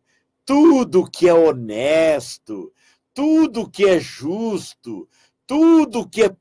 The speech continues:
puro, tudo que é amável, tudo que é de boa fama,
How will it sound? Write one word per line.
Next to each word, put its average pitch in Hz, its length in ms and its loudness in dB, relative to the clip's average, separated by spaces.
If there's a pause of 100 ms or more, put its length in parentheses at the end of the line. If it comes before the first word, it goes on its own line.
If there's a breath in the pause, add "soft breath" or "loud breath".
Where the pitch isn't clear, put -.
(120)
puro, 170 1000 -2 (640)
tudo 233 500 -4
que 180 160 -2
é 180 40 2
amável, 117 1040 -8 (920)
tudo 339 560 0
que - 140 -10
é 254 120 0
de 190 180 -10
boa 202 360 0
fama, 139 1300 -4